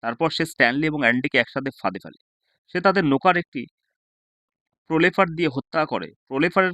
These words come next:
চলতে থাকা অবস্থায় তাদের শরীর টুকরো টুকরো হয়ে যায়। জনির শাস্তি। জনি ছিল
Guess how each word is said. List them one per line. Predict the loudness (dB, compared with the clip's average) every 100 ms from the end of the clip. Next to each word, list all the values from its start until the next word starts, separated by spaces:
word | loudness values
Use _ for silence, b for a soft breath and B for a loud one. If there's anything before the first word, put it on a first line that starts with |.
| -2
চলতে | -4 -4 -4
থাকা | 0 0
অবস্থায় | 0 -2 -2
তাদের | 0 0 -2
শরীর | 0 -2 -2 -6
টুকরো | -6 -8
টুকরো | -8 -10
হয়ে | -12 -12
যায়। | -20 _ _ _ _ _ _ -4
জনির | 0 0
শাস্তি। | 0 -4 -8 -20 _ _ _ _ _ -6
জনি | -2 -2 0
ছিল | 0